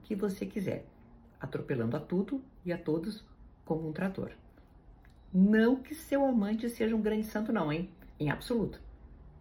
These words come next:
Não é um grande santo coisíssima nenhuma. Mas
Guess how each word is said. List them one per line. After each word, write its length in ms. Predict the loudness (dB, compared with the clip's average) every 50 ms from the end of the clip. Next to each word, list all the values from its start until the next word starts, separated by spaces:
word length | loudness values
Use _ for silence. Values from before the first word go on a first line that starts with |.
| -20 -20 -20 -20 -20 -20 -20 -20 -20 -20 -20 -20 -20 -14 -4
Não 160 | -2 0 0 2
é 80 | 2
um 80 | 0 2
grande 320 | 4 4 4 4 2 2
santo 280 | 0 0 -2 -2 -2 -6
coisíssima 960 | -10 2 4 6 6 6 6 2 0 0 -2 -6 -6 -6 -4 -4 -4 -4 -2
nenhuma. 340 | -2 0 0 0 -2 -4 -8 -14 -20 -20 -20 -20 -20 -20 -20 -20 -20 -20 -20 -20 -20 -20 -20 -20 -20 -20 -20 -20 -20 -20 -20 -20 -20 -20 -20 -20 -20 -20 -20 -20 -10 0
Mas 480 | 2 2 2 2 0 -2 -4 -8 -18